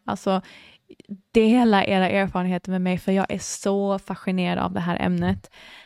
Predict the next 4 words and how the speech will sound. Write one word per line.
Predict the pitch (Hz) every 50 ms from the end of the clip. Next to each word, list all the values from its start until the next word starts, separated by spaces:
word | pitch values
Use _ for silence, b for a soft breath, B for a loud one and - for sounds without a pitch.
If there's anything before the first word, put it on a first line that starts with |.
| B B _ -
Ehm, | 185 175 170 170 170 175 175 185 - 190 202 - - _ _ _ _ _
och, | - - 196 190 180 175 170 165 165 165 - - 277 - _ _ _ _ _ _ _
ja, | - 208 175 170 175 180 - _ _ _ _ - 214 -
det, | 208 202 190 185 180 175 175 175 -